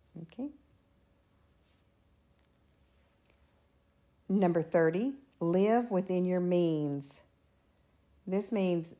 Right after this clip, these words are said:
work a budget and do not spend any money that you don't have. So don't use credit cards, uh,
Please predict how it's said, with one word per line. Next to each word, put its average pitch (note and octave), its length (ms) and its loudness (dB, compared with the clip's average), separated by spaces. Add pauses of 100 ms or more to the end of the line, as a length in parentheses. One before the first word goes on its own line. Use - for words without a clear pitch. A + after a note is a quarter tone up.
(800)
work F3+ 360 2
a G#3 60 4
budget F3+ 720 0 (180)
and E3 220 -4
do F3 180 0
not F3 380 2
spend D#3+ 840 -2 (560)
any F#3 300 2
money E3+ 800 0
that E3+ 220 -2
you D#3+ 160 -2
don't D#3 340 2
have. D3+ 540 -4
So - 160 -4
don't G3+ 300 -2
use E3+ 260 -4
credit E3 420 -4
cards, F3+ 760 -4 (1040)
uh, D#3+ 340 -6